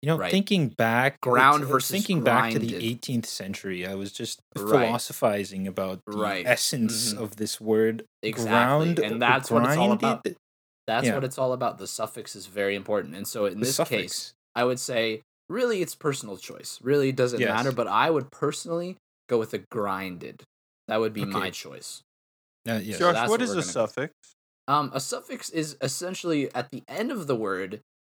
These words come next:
Speaker 2: uh, is, is sort of like a way to, to define the end part of a word. So s-, s-, certain suffixes like I N G, for example,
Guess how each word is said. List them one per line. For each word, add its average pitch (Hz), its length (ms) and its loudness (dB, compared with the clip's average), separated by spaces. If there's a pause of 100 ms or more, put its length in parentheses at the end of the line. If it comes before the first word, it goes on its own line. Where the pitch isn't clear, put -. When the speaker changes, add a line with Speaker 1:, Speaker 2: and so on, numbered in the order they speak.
(140)
Speaker 2:
uh, 107 260 0
is, 117 280 -2
is 107 340 -4
sort 151 220 -2
of 131 100 -2
like 123 180 2
a 117 80 2
way 110 500 0 (300)
to, 98 420 -6 (440)
to 92 320 -8
define 104 420 -2
the 98 200 -10
end 107 360 -6 (220)
part 107 220 2
of 98 120 -4
a 92 40 -8
word. 92 360 -6
So 92 220 -10
s-, - 240 -12
s-, - 240 -8
certain 123 320 -6
suffixes 120 540 -6
like 98 280 -8
I 113 220 2
N 104 200 -2
G, 95 200 -10
for 82 200 -14
example, 80 500 -16